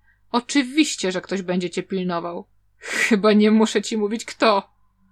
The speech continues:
W pawilonie bibliotecznym. W środku znajdowało się jedno bambusowe siedzisko, biurko, dwie świece i dwie osoby. Jedna siedziała poprawnie,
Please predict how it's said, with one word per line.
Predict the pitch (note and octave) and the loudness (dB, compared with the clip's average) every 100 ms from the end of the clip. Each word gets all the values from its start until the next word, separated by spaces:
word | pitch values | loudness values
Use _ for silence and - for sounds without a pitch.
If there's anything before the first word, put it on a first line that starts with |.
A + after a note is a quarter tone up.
| _ _ _ _ _ _ _ _ _ _ | _ _ _ _ _ _ _ _ _ _
W | _ - | _ -8
pawilonie | F#4 F#4+ E4+ D4 | -2 0 0 0
bibliotecznym. | A#3 G3 F#3+ E3+ - - G3 G3+ - _ _ _ _ _ | -2 -6 -8 -10 -14 -14 -12 -12 -14 _ _ _ _ _
W | - | -18
środku | - G4 - G4 | -10 -10 -4 -4
znajdowało | E4+ D4+ D4+ D4 C#4+ C#4+ | -2 -2 0 2 2 0
się | - | -4
jedno | C4+ C4+ B3+ C4 | -4 -2 -2 -4
bambusowe | A3 A3+ G#3+ - G3+ G#3 | -2 -2 -4 -6 -8 -8
siedzisko, | - F#3+ G#3+ - - C4 C4+ C4 - | -10 -12 -12 -14 -8 -4 -4 -8 -12
biurko, | F#3+ A3 A3+ - B3 B3 B3 | -6 -4 -4 -6 -4 -2 -4
dwie | A#3 A3 A3+ B3 | -6 -10 -6 -6
świece | - A#3+ G#3+ - G3+ G3 - | -6 -6 -6 -2 0 0 -4
i | G#3 | -8
dwie | F#3 F#3+ | -4 -6
osoby. | - G3+ F#3 G#3 - _ _ _ _ | -6 -12 -12 -14 -16 _ _ _ _
Jedna | E4 B4 | -8 -6
siedziała | G#4 F4 D#4+ D#4+ | -6 -2 0 0
poprawnie, | D#4+ D4+ D#4+ B3 A3 G3 F#3+ F#3+ | -2 -6 0 0 0 -4 -6 -8